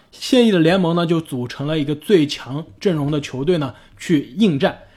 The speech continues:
这个球队中呢，没有选到这个欧文，也没有选到受伤的杜兰特。因此呢，欧文和杜兰特的这两个小团体呢，就召集了很多其他球员，比如说考辛斯，比如说吉米巴特勒，<laughs> 比如说韦少，组成了一个小团体。他们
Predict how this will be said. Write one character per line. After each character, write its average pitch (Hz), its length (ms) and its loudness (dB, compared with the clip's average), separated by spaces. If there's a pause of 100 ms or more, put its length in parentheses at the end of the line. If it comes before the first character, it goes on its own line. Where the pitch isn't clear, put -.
(120)
这 233 80 -2
个 214 100 6
球 180 220 2
队 214 120 4
中 202 140 2
呢， 190 160 2
没 180 120 4
有 202 140 6
选 127 240 -4
到 160 160 -4
这 143 120 -6
个 127 60 -8
欧 180 180 4
文， 139 260 -4
也 131 100 -6
没 156 120 -2
有 147 80 0
选 135 160 -6
到 131 100 -4
受 156 180 0
伤 160 140 0
的 151 80 0
杜 156 140 2
兰 127 120 -2
特。 135 220 -4 (140)
因 240 200 2
此 185 120 -6
呢， 156 160 -4
欧 233 160 4
文 190 200 4
和 190 220 -6
杜 196 160 0
兰 165 160 4
特 208 100 -2
的 156 120 2
这 180 100 0
两 131 180 0
个 139 80 -4
小 131 220 -6
团 143 240 -6
体 165 120 -2
呢， 123 120 -6
就 139 140 -2
召 202 320 4
集 147 160 -2
了 151 100 0
很 117 300 -8
多 165 260 -4
其 165 220 -4
他 202 160 2
球 156 200 -2
员， 131 200 -6 (260)
比 160 100 -4
如 165 160 4
说 220 160 4
考 - 220 -4
辛 170 180 -4
斯， 170 300 -6 (300)
比 165 100 2
如 170 160 8
说 202 200 6
吉 185 160 6
米 170 100 4
巴 143 140 0
特 151 80 0
勒， 147 160 0
<laughs> - 40 -6
比 135 60 -4
如 160 160 2
说 226 180 2
韦 151 200 4
少， 151 280 0 (200)
组 175 260 4
成 190 180 2
了 226 80 4
一 240 80 4
个 233 80 4
小 139 200 2
团 156 240 -2
体。 170 100 0
他 165 140 -2
们 185 100 2